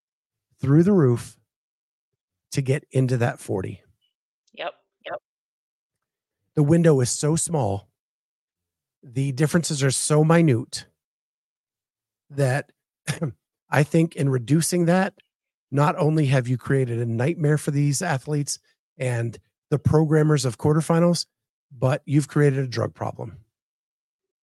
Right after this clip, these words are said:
Speaker 2: Well, to that end, I'm extremely nervous for the Masters,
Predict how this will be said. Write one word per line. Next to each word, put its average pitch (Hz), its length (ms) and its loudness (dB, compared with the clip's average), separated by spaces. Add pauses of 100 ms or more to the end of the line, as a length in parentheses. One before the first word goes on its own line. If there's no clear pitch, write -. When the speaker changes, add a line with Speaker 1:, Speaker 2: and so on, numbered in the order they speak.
(560)
Speaker 2:
Well, 160 380 -6 (560)
to - 100 -8
that 180 220 -4
end, 240 340 -8
I'm 170 160 -10
extremely 156 640 -12
nervous 131 380 -10
for 147 140 -8
the 135 100 -10
Masters, 127 580 -14